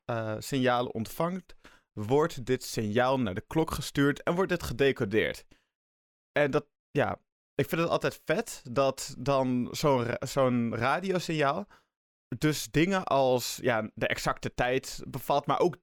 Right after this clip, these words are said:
datum kan bevatten en eventueel ook andere aanpassingen die gedaan moeten worden voor zomer- en wintertijd en andere tijdzones.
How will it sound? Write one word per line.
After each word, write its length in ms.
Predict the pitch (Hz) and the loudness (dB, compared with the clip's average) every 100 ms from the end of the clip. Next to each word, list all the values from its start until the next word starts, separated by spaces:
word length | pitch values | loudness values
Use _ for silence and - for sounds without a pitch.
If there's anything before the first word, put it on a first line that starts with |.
| _ | _
datum 600 | 104 110 120 160 180 170 | -4 -2 -2 -2 -6 -4
kan 200 | 180 160 | -2 -2
bevatten 520 | 151 - 160 - 175 | -4 -2 -2 0 -2
en 480 | - 143 147 151 135 | 2 2 2 0 -2
eventueel 520 | - 156 - 143 143 | -2 -2 -2 2 2
ook 100 | 139 | 2
andere 280 | - 143 143 | -2 -4 -2
aanpassingen 560 | - 143 147 151 139 127 | 0 -2 0 -2 0 -2
die 80 | 139 | -2
gedaan 260 | 123 123 | -2 -2
moeten 180 | 139 123 | -2 -2
worden 200 | 117 131 | -2 -4
voor 300 | - 123 127 - - | -2 0 0 -4 -14
zomer- 380 | - 123 135 139 | 0 2 2 2
en 160 | 95 110 | 0 2
wintertijd 580 | 139 147 - 120 110 | 0 0 -2 -2 0
en 100 | 123 | -2
andere 400 | - 127 123 117 | -2 0 0 -4
tijdzones. 920 | - 151 120 104 92 92 87 - - | 0 0 0 -4 -6 -6 -8 -10 -12